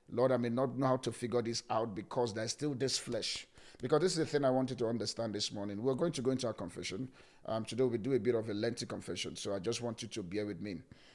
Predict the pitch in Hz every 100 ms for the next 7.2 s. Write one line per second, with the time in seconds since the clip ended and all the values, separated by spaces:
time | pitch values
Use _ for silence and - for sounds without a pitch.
0 | - - 117 123 117 - 117 113 - 101
1 | - - 104 90 117 113 95 87 95 92
2 | - 104 107 107 110 101 92 95 85 -
3 | - - - - - _ _ - 117 214
4 | 196 185 - 160 156 131 120 127 113 127
5 | - 110 - 156 151 147 143 147 180 175
6 | 196 131 110 127 98 101 101 113 - 92
7 | - -